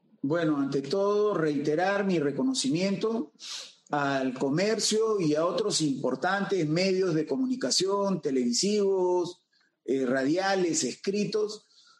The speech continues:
a fin de que se constituyan en la plataforma de difusión de las fotografías, de la información referencial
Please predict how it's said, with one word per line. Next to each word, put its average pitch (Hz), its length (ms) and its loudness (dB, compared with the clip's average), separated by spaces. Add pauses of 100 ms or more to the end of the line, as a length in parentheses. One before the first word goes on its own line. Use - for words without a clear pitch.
(140)
a 147 160 -2
fin 208 260 0
de 208 160 0
que 220 560 -2
se 170 300 -2
constituyan 175 1000 0
en 156 180 2
la 135 180 -2
plataforma 214 840 0
de 160 140 2
difusión 190 880 -2 (500)
de 147 200 0
las 131 220 -2
fotografías, 170 1300 0
de 139 140 0
la 139 80 2
información 135 720 -2
referencial 196 1040 -2